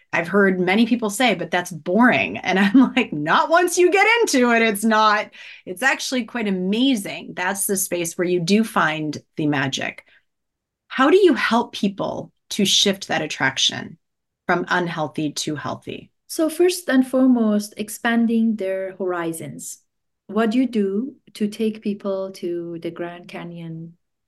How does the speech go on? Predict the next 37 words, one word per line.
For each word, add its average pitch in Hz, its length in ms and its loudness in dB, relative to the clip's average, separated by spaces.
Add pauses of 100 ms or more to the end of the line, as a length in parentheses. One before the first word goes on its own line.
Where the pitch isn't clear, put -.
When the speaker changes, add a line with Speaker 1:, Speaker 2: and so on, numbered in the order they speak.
(160)
Speaker 2:
walks? 185 580 -2
And 180 200 -12
is 208 80 4
that 214 200 0
Grand 202 240 2
Canyon 208 440 -2
that 190 160 -8
you 185 60 -6
take 180 240 -10
people? 185 140 -2
Speaker 1:
Yeah, 220 180 4
we, 214 280 6
we, 214 240 4
we, 214 260 2
uh, 175 360 2
we 190 180 0
hike 208 240 0
down 190 240 2
to 190 120 -6
the 180 100 0
bottom 190 400 2
of 233 100 -2
the 247 80 -2
Grand 247 280 2
Canyon 254 340 2
and 196 80 0
we 175 120 -6
spend 165 420 -4
two 190 140 -2
nights 151 320 -2
down 185 220 2
there. 208 340 4 (400)
And 196 140 4
it 240 180 2
is 247 300 2
awesome 180 480 0
because 170 680 0